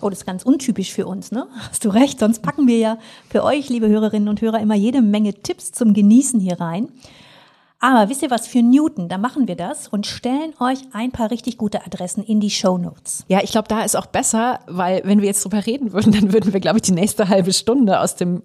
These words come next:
Speaker 2: Schwärmen über die ganzen coolen Cafés und Restaurants hier in Newton gar nicht mehr rauskommen. Trotzdem gönnen wir uns jetzt vor unserem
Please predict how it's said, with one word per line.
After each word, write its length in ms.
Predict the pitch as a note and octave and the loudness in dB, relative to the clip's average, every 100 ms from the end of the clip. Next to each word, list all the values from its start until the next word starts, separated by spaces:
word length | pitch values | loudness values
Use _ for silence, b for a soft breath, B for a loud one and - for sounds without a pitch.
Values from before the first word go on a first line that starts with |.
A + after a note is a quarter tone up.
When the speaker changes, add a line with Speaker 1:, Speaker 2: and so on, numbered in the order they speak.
| - | -4
Speaker 2:
Schwärmen 720 | - - F3 F3+ G#3+ A3 E3+ | -2 -2 2 2 4 2 0
über 160 | E3 E3+ | 0 0
die 80 | |
ganzen 360 | E3+ F3 G3+ F3+ | 0 0 0 -4
coolen 320 | - A3+ F#3+ | 0 2 2
Cafés 480 | G3 F#3+ - G3 G3+ | 2 -2 0 0 0
und 100 | E3 | -4
Restaurants 580 | E3 E3+ F3 E3+ G3 A3 | -4 -2 -2 0 0 0
hier 160 | E3+ | 0
in 80 | C#3+ | 0
Newton 400 | E3+ F3 F#3 E3 | 0 0 -2 -4
gar 140 | F3+ D#3+ | -4 -4
nicht 120 | E3 | -2
mehr 140 | D#3 | -2
rauskommen. 520 | C#3+ D#3 - E3 D3 D#3+ b b b b b b b b b | -2 -2 -4 -4 -4 -8 b b b b b b b b b
Trotzdem 720 | - - - - D4 D4 C4 G#3 | -8 -4 -4 -2 -4 -2 -2 0
gönnen 260 | A#3 D4 | 0 0
wir 120 | D4 A3 | 0 0
uns 160 | A#3+ | 0
jetzt 320 | A#3+ A3+ - | -4 -4 -6
vor 420 | - - - C#4 B3 | -8 -10 -2 0 2
unserem 480 | F#3+ E3+ D#3 D#3 | 2 0 -2 -6